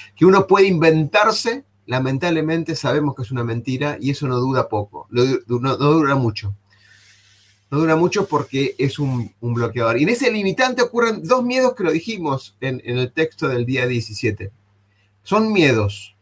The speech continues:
dos miedos básicos según Pichon Riviere, y lo repito incansablemente porque son productos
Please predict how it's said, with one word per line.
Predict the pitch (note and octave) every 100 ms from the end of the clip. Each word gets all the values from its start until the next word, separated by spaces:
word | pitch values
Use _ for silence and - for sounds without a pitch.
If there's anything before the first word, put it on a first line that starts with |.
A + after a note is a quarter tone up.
| -
dos | E3 A3
miedos | A#3+ A#3 D#3+
básicos | G#3 G#3 G3+ E3+
según | D#3+ D#3+
Pichon | D#3 D3 F3
Riviere, | D#3+ E3 G#3+ A3+
y | F3
lo | D#3
repito | D3 D3 A3 G#3
incansablemente | F#3 D#3+ E3 F3 F3 G3+ F#3+
porque | - D#3 -
son | G3+ F3+
productos | E3 F#3 F#3+ G3 G3+